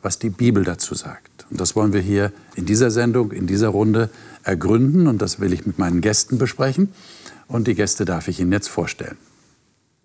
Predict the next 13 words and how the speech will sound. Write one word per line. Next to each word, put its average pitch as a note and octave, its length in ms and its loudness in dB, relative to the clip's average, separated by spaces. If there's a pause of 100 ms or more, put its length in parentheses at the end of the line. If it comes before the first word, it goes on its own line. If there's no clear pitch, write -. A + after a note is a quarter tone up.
(1120)
Katrin F#3 340 2
Schäffer C#3 380 0
hat A#2 120 0
Erziehungs- B2+ 560 0
und F#2 180 0
Bildungswissenschaften G2 1000 0
studiert A2 560 0
und B2 240 -4
ist C3 220 0
nebenher G#2 420 2
Flugbegleiterin F#2+ 1000 0
in A2 260 0
Teilzeit. - 640 -2